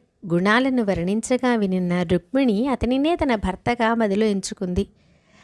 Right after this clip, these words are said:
అదేవిధంగా ఆమె బుద్ధి, మంగళకరమైన దేహ లక్షణాలు,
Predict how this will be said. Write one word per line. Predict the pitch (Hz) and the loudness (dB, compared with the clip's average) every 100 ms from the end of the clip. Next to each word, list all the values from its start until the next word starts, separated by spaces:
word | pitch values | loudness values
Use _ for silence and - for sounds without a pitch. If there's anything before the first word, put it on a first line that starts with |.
| - - | -20 -2
అదేవిధంగా | 208 214 269 339 339 269 247 220 | 2 4 4 4 2 0 0 0
ఆమె | 202 190 | 0 -2
బుద్ధి, | 185 190 185 214 226 | 0 -2 -2 -2 0
మంగళకరమైన | 240 208 202 220 240 240 254 247 | 0 0 -2 0 0 0 0 0
దేహ | 202 185 220 | -2 -2 -2
లక్షణాలు, | 208 - 226 196 202 196 214 | -4 -6 -6 -4 -2 -2 -4